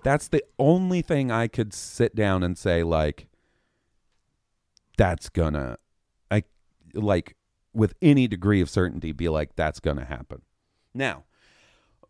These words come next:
<clears throat> if we get multiple flashbacks, if we get sort of a, an overview of the history of Boba Fett leading up to, you know, quote unquote, present day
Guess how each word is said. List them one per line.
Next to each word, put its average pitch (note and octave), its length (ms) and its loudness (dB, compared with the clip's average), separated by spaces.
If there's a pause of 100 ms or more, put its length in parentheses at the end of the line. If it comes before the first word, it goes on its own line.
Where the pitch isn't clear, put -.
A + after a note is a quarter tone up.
<clears throat> D#3 420 -8
if D3 200 -6
we F#3+ 180 -2
get B2+ 280 -2 (220)
multiple F#2+ 580 2
flashbacks, C#2 640 -6
if C#2 100 -12
we G2 120 -2
get F#2 220 -2
sort F2+ 220 -2
of D2 140 -2
a, C#2 180 -4 (1800)
an G2+ 200 -6
overview F#2+ 600 4
of D2+ 120 -4
the - 60 -8
history F#2 540 0
of C#2 140 -4
Boba D#2 320 0
Fett A#1+ 300 -10 (760)
leading F2 460 0
up E2 280 -4
to, D2 460 -2
you D#2+ 120 -4
know, C#2 160 -4
quote E2+ 240 2
unquote, D#2+ 380 -2
present D#2 480 -4
day D2 440 -4